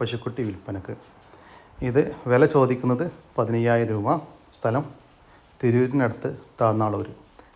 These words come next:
താല്പര്യമുള്ളവർ താഴെ കാണുന്ന നമ്പറിൽ ബന്ധപ്പെടുക. ഈ വീഡിയോയിൽ കാണുന്ന അൽബിനോ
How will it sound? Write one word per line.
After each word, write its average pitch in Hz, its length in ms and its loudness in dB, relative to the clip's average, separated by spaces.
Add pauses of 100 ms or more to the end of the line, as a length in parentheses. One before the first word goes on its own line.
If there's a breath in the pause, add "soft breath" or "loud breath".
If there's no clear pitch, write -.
(200)
താല്പര്യമുള്ളവർ 120 760 0 (420)
താഴെ 110 340 0
കാണുന്ന 110 300 0
നമ്പറിൽ 101 300 -4 (260)
ബന്ധപ്പെടുക. 98 480 -8 (1700 soft breath)
ഈ 165 40 0 (120)
വീഡിയോയിൽ 165 460 4
കാണുന്ന 147 340 6 (440)
അൽബിനോ 131 400 4